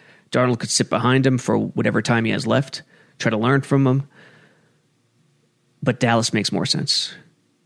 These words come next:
Jerry Jones could be hoping to catch lightning in a bottle. Dak Prescott's out for the year. Andy Dalton looked terrible. If Jerry Jones is that desperate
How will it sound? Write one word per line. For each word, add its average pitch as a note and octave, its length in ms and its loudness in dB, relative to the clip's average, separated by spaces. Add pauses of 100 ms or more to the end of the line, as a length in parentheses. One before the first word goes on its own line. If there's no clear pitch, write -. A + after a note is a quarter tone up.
(160)
Jerry A#2 280 2
Jones A#2+ 640 2
could - 160 -2
be B2 80 0
hoping A#2+ 320 2
to G#2 80 -2
catch - 300 -2
lightning A#2+ 280 2
in A2+ 80 -2
a A2 40 -4
bottle. B2 360 2
Dak A2+ 320 -4
Prescott's B2 460 0
out A2+ 120 -2
for G2+ 100 -8
the - 80 -8
year. B2 360 0 (220)
Andy A#2+ 240 0
Dalton A#2 420 0
looked - 480 -10
terrible. B2+ 680 0 (1900)
If - 420 -4
Jerry C3+ 300 2
Jones C3+ 340 2
is A2+ 140 -6
that A#2 220 0
desperate B2 520 0